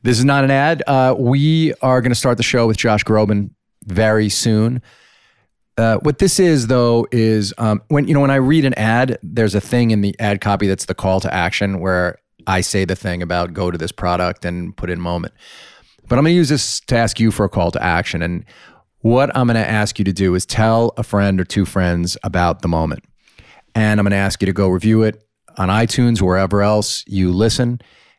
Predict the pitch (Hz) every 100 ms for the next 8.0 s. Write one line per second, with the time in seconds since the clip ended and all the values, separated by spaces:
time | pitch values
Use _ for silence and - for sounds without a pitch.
0 | - 98 95 95 92 90 - 92 90 90
1 | 78 95 101 95 87 - 117 117 - 123
2 | 113 113 110 _ _ _ _ _ _ 127
3 | 123 120 117 110 - - 117 117 107 113
4 | 107 - 117 101 101 95 95 92 87 104
5 | 107 107 101 - _ _ _ _ _ _
6 | _ _ - 110 - 127 123 - _ _
7 | _ _ _ _ _ _ _ _ 117 110